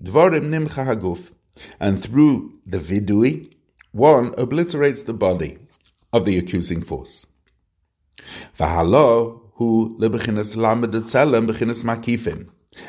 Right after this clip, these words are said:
and the elevation goes up to the lamed of the tzelem, which is peripheral.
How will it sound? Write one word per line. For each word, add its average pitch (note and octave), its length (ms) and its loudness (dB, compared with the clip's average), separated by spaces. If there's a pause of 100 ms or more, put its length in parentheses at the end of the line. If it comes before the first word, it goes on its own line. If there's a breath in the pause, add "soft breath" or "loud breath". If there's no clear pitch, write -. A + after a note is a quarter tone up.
and B2 140 4
the A2+ 120 6
elevation A#2+ 920 0 (400 soft breath)
goes A2 460 4
up D3+ 360 2
to C3+ 100 -2
the A#2+ 120 -2
lamed D3 480 0 (280)
of G2+ 180 4
the E2 80 -4
tzelem, D#2+ 540 -6
which G#2+ 220 -4
is G#2 120 -4
peripheral. E2 680 -4